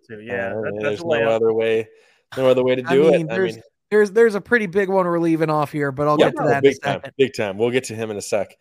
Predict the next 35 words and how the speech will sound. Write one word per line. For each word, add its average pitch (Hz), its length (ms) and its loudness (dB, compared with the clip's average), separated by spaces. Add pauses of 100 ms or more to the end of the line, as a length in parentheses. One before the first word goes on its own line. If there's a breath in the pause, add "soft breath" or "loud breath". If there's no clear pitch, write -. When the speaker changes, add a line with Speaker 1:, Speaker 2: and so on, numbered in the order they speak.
(240 soft breath)
Speaker 1:
What 180 180 -4
about 131 300 2
Speaker 2:
But, 156 140 -4
uh, - 40 -6
Speaker 1:
Ilgauskas? 190 600 -8 (880)
Speaker 3:
Yeah, 220 180 6
that's 226 260 0
exactly. 190 600 -4
Speaker 2:
Mm, 175 120 -16
Speaker 3:
Yeah, 156 200 -6
Speaker 2:
we're 117 80 -2
Speaker 3:
thank 156 120 0
Speaker 2:
missing 165 280 0
Speaker 3:
you. - 20 -10
Speaker 2:
him 123 160 -2
Speaker 3:
You 175 60 -2
read 196 160 0
Speaker 2:
too, 190 40 -2
Speaker 3:
my 165 140 -4
Speaker 2:
bro. 151 100 -6
Speaker 3:
mind. 127 320 -8
Speaker 2:
Come 104 120 -12
on. 82 240 -12 (240 loud breath)
Speaker 3:
Yeah, 165 80 -6
Speaker 2:
Uh, 143 100 0
Speaker 3:
Anderson 147 300 4
Speaker 2:
no, 131 60 8
but - 80 2
Speaker 3:
Varejao, 175 140 -2
Speaker 2:
Kareem's 147 300 0
the - 0 -
Speaker 3:
that's 151 160 -2
really, 135 140 2
Speaker 2:
guy. 151 180 0
Speaker 3:
yeah. 135 260 -8